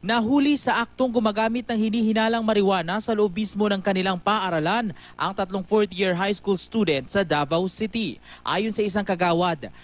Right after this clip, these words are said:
matagal na nilang binabantayan ang mga estudyante matapos makatanggap ng sumbong mula sa mga residente.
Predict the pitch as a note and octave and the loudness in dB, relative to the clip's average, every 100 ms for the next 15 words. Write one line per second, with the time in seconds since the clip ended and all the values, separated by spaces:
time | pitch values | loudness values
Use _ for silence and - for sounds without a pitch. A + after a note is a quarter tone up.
0 | - F3 G3 F#3 G#3 G3+ F#3 F3+ G3+ F#3 | -6 -4 -4 -2 -2 -2 -2 -2 -2 -2
1 | E3+ F#3 G3+ G3 F3 F#3 G#3 G3 F#3 F3+ | 0 0 0 -2 0 0 0 -2 -2 0
2 | - G3 A#3+ A#3 A3 G#3+ D3 - - F3+ | 0 2 2 2 2 2 0 -6 -8 -6
3 | F#3 G3 F#3+ G#3+ G3 F#3+ G3 F#3+ E3 G3 | -2 -4 -2 -4 -2 -4 -2 -2 0 -2
4 | G#3 G3 F3+ F#3+ D#3+ G3 A3 G#3 G3+ G3+ | -2 -4 0 0 2 2 2 0 0 -2
5 | A3+ G3 D3 D#3+ E3+ G3 G#3 - A#3 E3 | -4 -4 -2 -2 0 0 0 2 0 0